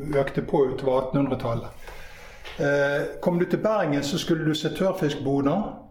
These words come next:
Vestlandet selvsagt var det fosser og fjorder og alt det som hørte til. Eh, men vi vet at bodene i Sandviken, så altså var to hundre sjøboder som lå på kryss og tvers ute i sjøen,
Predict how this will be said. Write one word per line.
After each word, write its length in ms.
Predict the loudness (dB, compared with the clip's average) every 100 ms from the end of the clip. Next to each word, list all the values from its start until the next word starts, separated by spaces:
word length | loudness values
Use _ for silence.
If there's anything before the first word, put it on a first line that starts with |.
| -20 -20 -20 -20 -20 -14 0
Vestlandet 600 | 0 0 0 2 2 2
selvsagt 440 | 0 0 0 2
var 120 | 4
det 100 | 2 4
fosser 360 | 2 4 2
og 180 | 2 2
fjorder 500 | 4 4 4 4 2
og 500 | 2 2 0 -4 -2
alt 140 | -2 0
det 100 | -2
som 160 | 0 0
hørte 260 | -2 -4 -2
til. 200 | 2 2 -2 -12 -16 -16 -16 -16 -4
Eh, 320 | 0 2 2 2
men 200 | 2 4
vi 80 |
vet 260 | 4 2 2
at 180 | 0 2
bodene 360 | 2 2 2 2
i 20 |
Sandviken, 580 | 2 2 4 2 2 0
så 160 | 2
altså 220 | 2 2
var 200 | 2 2
to 240 | 2 2 4
hundre 280 | 4 2 2
sjøboder 580 | 2 2 4 4 4
som 180 | 2 4
lå 400 | 4 4 2 -8 -6
på 60 | 0
kryss 280 | 0 2
og 80 | 0 2
tvers 420 | 0 0 -6 -10 -16 -18 -18 -18 -2
ute 280 | -2 2 2
i 40 |
sjøen, 440 | 4 4 4 4